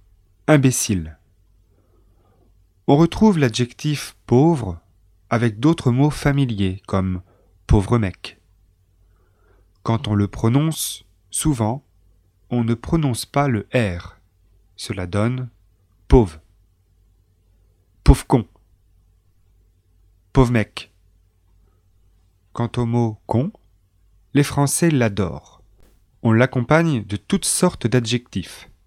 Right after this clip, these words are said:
Ainsi, il n'est pas rare d'entendre dans un film ou une série des gens dire « pauvre con »,« sale con »,« petit con ».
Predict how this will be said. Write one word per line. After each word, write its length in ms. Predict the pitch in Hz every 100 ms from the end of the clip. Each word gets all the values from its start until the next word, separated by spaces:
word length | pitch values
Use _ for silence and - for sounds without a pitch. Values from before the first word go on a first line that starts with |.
| _ _
Ainsi, 400 | 95 87 - 160 - _ - - _ -
il 140 | 113
n'est 140 | 117 127
pas 160 | 135
rare 240 | 127 165 117
d'entendre 560 | 107 - 160 147 98
dans 240 | 95 90 101
un 80 |
film 480 | 101 170 170 117 85 - _ -
ou 140 | 90
une 100 | 85
série 540 | - 120 120 160 - -
des 100 | 104
gens 200 | 95 101
dire « 420 | 101 131 156 - _ _ - _ _ _ _
pauvre 300 | 123 117 131
con »,« 260 | - 104 90 _ _ _ _
sale 280 | - 123 117
con »,« 220 | - 101 _ _ _ _ _ _ _
petit 260 | - - 160
con ». 220 | -